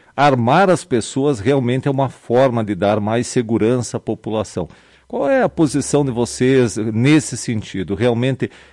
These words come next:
essa política aí, ela traz para a população mais segurança ou pode trazer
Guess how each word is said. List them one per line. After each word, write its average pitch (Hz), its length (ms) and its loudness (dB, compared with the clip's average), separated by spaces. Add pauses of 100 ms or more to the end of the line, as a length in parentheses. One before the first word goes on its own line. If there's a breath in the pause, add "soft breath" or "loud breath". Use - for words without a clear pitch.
essa 143 300 2
política 113 600 -2
aí, 107 180 0
ela 107 200 2
traz 127 600 0 (460 soft breath)
para 151 260 6
a - 20 4
população 120 520 0
mais 113 180 0
segurança 120 680 0
ou 104 40 -2
pode 123 320 0
trazer 117 520 0